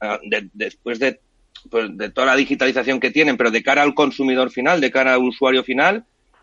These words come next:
es, es completamente analógico, no, no, no, no hay esa facilidad de, de acceso al dato y darle información. Es una, yo creo que es, lo hemos vivido anteriormente, eh, con la, con las telecos, por ejemplo, cuando teníamos solo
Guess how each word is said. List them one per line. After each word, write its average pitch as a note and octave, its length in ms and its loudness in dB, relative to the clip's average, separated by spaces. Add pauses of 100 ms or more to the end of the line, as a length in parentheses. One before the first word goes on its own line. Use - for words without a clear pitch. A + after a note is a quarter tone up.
es, - 240 -2
es B2 220 -4
completamente C3+ 640 0
analógico, B2 560 0
no, B2 180 0
no, B2 500 -2
no, B2+ 300 -2
no B2+ 180 -4
hay C3+ 160 2
esa C3+ 200 0
facilidad A#2+ 640 0
de, A2+ 460 -4
de A#2 140 -6
acceso B2 380 -4
al A2+ 80 -4
dato D3+ 400 2
y B2 120 2
darle B2 240 0
información. A#2 600 -2 (760)
Es C#3 220 2
una, D3+ 800 2 (200)
yo B2 400 -6
creo F3 200 2
que E3+ 260 2
es, - 400 -4
lo C#3 200 0
hemos E3+ 180 2
vivido D#3+ 560 4
anteriormente, D3 1040 -2
eh, A#2 520 -8
con A#2+ 120 -8
la, A#2+ 160 -4 (180)
con A#2 140 -10
las A2+ 160 -10
telecos, B2+ 420 -6
por B2 140 -4
ejemplo, C#3+ 340 -2
cuando A#2+ 260 -2
teníamos B2 400 -2
solo B2+ 420 0